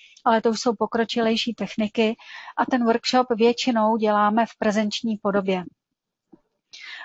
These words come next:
A jinak od května jsme začali dělat také pravidelné analýzy vývoje aktuálních komoditních spreadů. Ty analýzy probíhají vždycky jednou za čtrnáct dní.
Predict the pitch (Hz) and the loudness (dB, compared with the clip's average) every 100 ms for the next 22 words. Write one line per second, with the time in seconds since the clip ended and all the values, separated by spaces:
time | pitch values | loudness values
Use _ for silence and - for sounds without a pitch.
0 | - 214 208 214 240 233 214 - - - | -4 0 2 2 2 0 0 -4 -6 2
1 | 277 269 254 262 262 - 214 226 - 262 | 2 2 4 4 2 0 -2 0 2 2
2 | 247 226 226 226 233 - 233 - 233 196 | 2 2 4 4 2 -2 -2 2 0 2
3 | - 233 247 254 254 247 220 - 214 220 | 0 2 4 4 4 2 2 0 0 2
4 | 240 240 254 214 208 214 208 208 226 220 | 0 0 0 0 0 2 4 4 2 0
5 | - 233 220 226 220 240 226 226 - 220 | 0 2 2 0 -2 -2 0 -2 -4 -8
6 | - - 208 196 202 208 277 - - - | -8 -6 -2 0 0 -2 -4 -6 -14 -18
7 | - - 262 220 214 214 233 247 247 247 | -18 0 0 2 2 2 2 2 2 2
8 | 220 226 220 233 233 233 220 233 - 262 | 0 0 2 2 2 0 0 -4 -2 0
9 | 220 226 233 220 - - 233 214 185 202 | 2 2 0 0 -2 -2 0 0 -2 -4
10 | 214 214 | -2 0